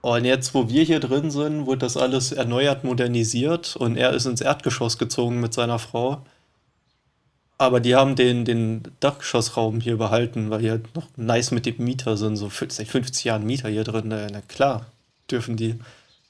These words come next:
Aber jetzt ist denen aufgefallen nach einem, nach einem Jahr, die gehen da eh nicht mehr hoch und die wollen auch nicht hoch, weil der hat ja einen Grund, warum sie ins Erdgeschoss gegangen sind, die können die Treppen nicht mehr gehen, die sind zu alt.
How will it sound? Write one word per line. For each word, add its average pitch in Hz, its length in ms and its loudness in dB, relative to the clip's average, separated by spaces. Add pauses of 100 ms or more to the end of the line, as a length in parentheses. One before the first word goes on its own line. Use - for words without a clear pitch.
(500)
Aber 139 520 8
jetzt 127 200 0
ist 123 140 0
denen 117 100 4
aufgefallen 120 540 2
nach 123 180 0
einem, 113 320 -2 (240)
nach 117 220 -4
einem 113 160 0
Jahr, 120 380 2 (440)
die 113 220 -4
gehen 123 160 4
da 113 80 4
eh 123 140 4
nicht 127 180 -2
mehr 113 140 -2
hoch 127 320 0
und 110 140 -2
die 107 120 0
wollen 135 180 4
auch 117 160 2
nicht 110 180 -2
hoch, 127 220 0
weil 117 360 2
der 113 180 -6
hat 110 100 -8
ja 117 80 -2
einen 120 80 -6
Grund, 143 220 2
warum 131 160 2
sie 123 60 -2
ins 113 100 -2
Erdgeschoss 123 500 0
gegangen 120 320 2
sind, 127 140 0
die 117 80 -2
können 127 180 -2
die 120 80 0
Treppen 143 300 0
nicht 107 160 -2
mehr 110 100 0
gehen, 107 180 -4
die 107 60 -4
sind 110 180 -6
zu - 120 -6
alt. 117 300 -4